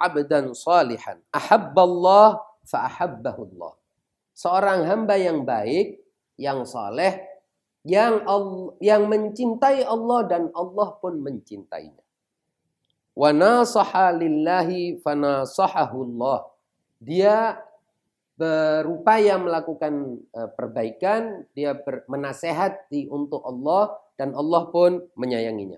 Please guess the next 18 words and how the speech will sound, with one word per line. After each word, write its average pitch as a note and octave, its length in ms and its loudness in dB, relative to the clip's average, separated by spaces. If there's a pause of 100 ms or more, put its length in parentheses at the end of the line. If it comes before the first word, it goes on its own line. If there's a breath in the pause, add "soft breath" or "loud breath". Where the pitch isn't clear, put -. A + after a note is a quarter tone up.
Menyayangi F3 720 2
untuk D#3 320 -6
Allah, C#3+ 520 -2
menyayangi E3+ 600 -4
karena C#3 320 -8
Allah D3+ 320 -4
dan C3 160 -12
Allah D#3 240 -4
pun D#3+ 160 -4
menyayanginya. A#2 640 -6 (960)
"Amara F#3 480 4
qaumahu B2 800 0 (480)
bitaqwallah F3+ 1300 2
fadarabuhu C#3 1200 4
ala A#2 320 -2
qarnih." A2+ 400 -8 (1800)
Dia B3 480 8
memerintahkan G3 960 2